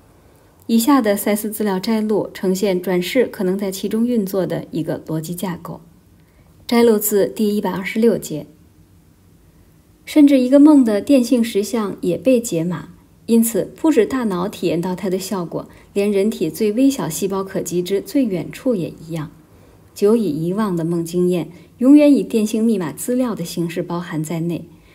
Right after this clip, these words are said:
如果在人类经验的任何一个部分感觉到一个效果，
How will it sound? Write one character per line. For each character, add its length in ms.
如 120
果 120
在 120
人 200
类 120
经 200
验 160
的 80
任 200
何 140
一 100
个 120
部 200
分 240
感 220
觉 140
到 120
一 80
个 120
效 280
果， 280